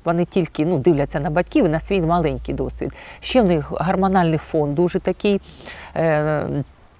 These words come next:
не встановлений, і бувають качелі гормональні, як ото лікарі кажуть, і дитина може бути в ри-, в різному настрою.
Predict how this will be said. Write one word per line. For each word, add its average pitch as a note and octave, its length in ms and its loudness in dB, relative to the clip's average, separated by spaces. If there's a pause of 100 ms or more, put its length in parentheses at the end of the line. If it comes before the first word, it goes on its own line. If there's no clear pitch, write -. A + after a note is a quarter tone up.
(320)
не F3+ 100 6
встановлений, D#3+ 760 4
і E3 80 4
бувають D3+ 380 2
качелі D#3 400 0
гормональні, D3 680 2
як C#3 180 -4
ото D3 180 0
лікарі C#3+ 420 0
кажуть, C#3+ 420 -2
і - 20 0
дитина D3+ 400 0
може D3 240 0
бути D3 260 -2
в C#3 80 -4
ри-, E3+ 340 0
в D#3+ 60 4
різному E3+ 420 4
настрою. D3+ 480 0